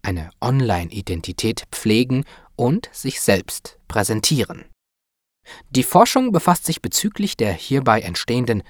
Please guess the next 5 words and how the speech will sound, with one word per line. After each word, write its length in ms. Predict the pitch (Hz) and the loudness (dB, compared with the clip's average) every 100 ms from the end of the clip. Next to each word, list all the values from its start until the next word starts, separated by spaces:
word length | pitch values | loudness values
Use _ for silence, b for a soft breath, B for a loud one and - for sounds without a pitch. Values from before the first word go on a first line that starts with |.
| b | b
virtuellen 680 | 92 101 151 - 95 110 226 | -4 0 0 0 0 2 0
Lebenswelt 600 | 92 117 165 - 143 165 | 0 0 0 2 2 2
mit 240 | - 147 - _ | -4 -8 -8 _
der 120 | - | -8
Frage, 540 | - - 92 139 170 | -8 -4 2 4 4